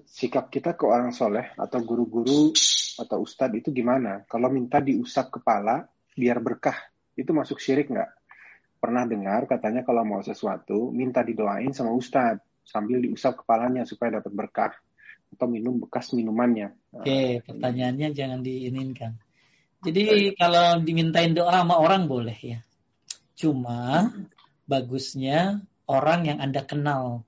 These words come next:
Speaker 2: akidahnya. Anda yang
Speaker 1: Hmm.
Speaker 2: kenal kesolehannya. Ya, kenapa? Karena apalagi doa orang dari orang yang bertauhid. Jadi kalau kita minta doa dari orang tuh boleh banget. Apalagi memang orang yang kita kenal kesolehannya, akidahnya ya,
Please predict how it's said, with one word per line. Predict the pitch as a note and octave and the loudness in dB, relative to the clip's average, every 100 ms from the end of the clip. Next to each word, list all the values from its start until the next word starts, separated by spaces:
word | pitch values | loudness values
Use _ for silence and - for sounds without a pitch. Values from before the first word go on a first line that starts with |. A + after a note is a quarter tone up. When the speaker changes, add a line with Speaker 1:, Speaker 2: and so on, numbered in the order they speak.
| - | -14
Speaker 2:
akidahnya. | B2+ - B2+ A#2+ A#2+ A#2 G#2+ A2 _ _ _ _ _ _ _ - | -14 -10 -8 -8 -8 -8 -8 -10 _ _ _ _ _ _ _ -6
Anda | C3 C#3+ | 0 4
yang | D3 C3+ | 6 4
Speaker 1:
Hmm. | C3 B2 - | -2 -10 -10
Speaker 2:
kenal | C#3 C#3 D3 D3 C3 B2+ A#2+ | -8 -2 2 2 2 -2 -4
kesolehannya. | C3 - A#2 A2+ A2+ A#2 A2+ A2+ A2+ _ _ _ _ _ _ _ - | -6 -4 -4 -4 -8 -8 -8 -10 -16 _ _ _ _ _ _ _ -16
Ya, | C3+ | -4
kenapa? | E3+ A3 A3 F3+ E3+ E3+ E3+ E3+ F#3 _ _ | 2 4 4 4 6 6 2 -2 -14 _ _
Karena | B2+ B2+ D3 E3+ E3+ D#3+ C#3+ | -6 -2 2 4 6 4 2
apalagi | C3+ B2+ C3+ C3+ E3+ | -6 -4 -2 0 0
doa | D#3 C#3 E3+ F3+ | 0 0 -2 0
orang | C#3+ E3+ E3 | 0 0 0
dari | C3+ | -2
orang | D3 E3+ D#3+ | -2 0 -2
yang | C3 | -4
bertauhid. | B2 - A2+ A2 A#2 A2+ _ _ _ _ _ _ _ | -8 -6 -6 -6 -8 -10 _ _ _ _ _ _ _
Jadi | C#3+ A3 | -4 0
kalau | G#3 E3+ | 2 2
kita | F3 E3 E3 | 2 2 2
minta | D#3 D#3+ | 2 2
doa | D#3 D#3 D3+ | 4 4 4
dari | D#3 | 2
orang | D#3 F#3+ G#3 | 2 2 2
tuh | G3+ | 0
boleh | C#3+ C3 A#2 | 0 -2 -4
banget. | A#2+ A#2+ A#2+ - | -6 -8 -10 -10
Apalagi | C3+ C3+ B2+ D3 | -6 -4 -2 -2
memang | D3 C3+ E3 C3+ | -2 -4 -4 -2
orang | D3 D#3+ | -2 -2
yang | C3 | -6
kita | C#3+ B2 | -8 -10
kenal | - B2+ D3 F3 F3+ - | -8 -6 -4 -6 -8 -10
kesolehannya, | - B2 A#2+ A2+ B2+ C#3 F#3 | -8 -6 -6 -6 -8 -6 -6
akidahnya | E3 D#3+ B2+ C#3 D3 F3+ | -6 -8 -6 -4 -2 -2
ya, | F3+ | 0